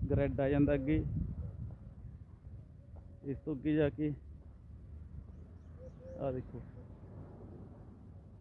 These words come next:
ਉਹ ਸਾਹਮਣੇ ਗ੍ਰਿਡ ਦਾ ਗੇਟ ਆ ਗਿਆ, ਇੱਧਰ ਬਿੱਲ ਭਰਾਉਂਦੇ ਆ, ਇਹ ਮੇਨ ਗੇਟ ਆ ਗਿਆ, ਇਹ ਮੇਨ ਗੇਟ ਬਿੱਲ ਭਰਾਉਣ ਵਾਲਾ ਆ ਗਿਆ। ਤੇ ਇੱਧਰ ਬਾਈ ਧਿਆਨ ਦੇਣ ਦੀ ਲੋੜ ਹੈ। ਦੇਖੋ ਇੱਥੋਂ ਦੀ ਬਿੱਲ ਭਰਦੇ ਆ ਬਾਈ ਜਾ ਕੇ,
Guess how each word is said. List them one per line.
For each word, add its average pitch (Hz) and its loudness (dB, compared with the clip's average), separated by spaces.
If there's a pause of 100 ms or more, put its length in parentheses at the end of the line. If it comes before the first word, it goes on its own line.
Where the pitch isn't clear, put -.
ਉਹ 151 0
ਸਾਹਮਣੇ 156 8
ਗ੍ਰਿਡ 147 6
ਦਾ 135 2
ਗੇਟ 139 0
ਆ 143 4
ਗਿਆ, 143 2 (420)
ਇੱਧਰ 156 0
ਬਿੱਲ 135 0
ਭਰਾਉਂਦੇ 151 2
ਆ, 147 0 (120)
ਇਹ 160 8
ਮੇਨ 131 8
ਗੇਟ 127 4
ਆ 139 8
ਗਿਆ, 143 6 (560)
ਇਹ 147 8
ਮੇਨ 151 12
ਗੇਟ 135 4
ਬਿੱਲ 123 4
ਭਰਾਉਣ 147 4
ਵਾਲਾ 151 8
ਆ 143 4
ਗਿਆ। 143 4 (580)
ਤੇ 156 8
ਇੱਧਰ 160 6
ਬਾਈ 170 10 (540)
ਧਿਆਨ 156 10
ਦੇਣ 147 10
ਦੀ 139 8
ਲੋੜ 143 10
ਹੈ। 143 6 (2500)
ਦੇਖੋ 117 -2 (140)
ਇੱਥੋਂ 175 8
ਦੀ 185 12
ਬਿੱਲ 180 10
ਭਰਦੇ 170 8
ਆ 147 12
ਬਾਈ 151 12
ਜਾ 143 12
ਕੇ, 131 4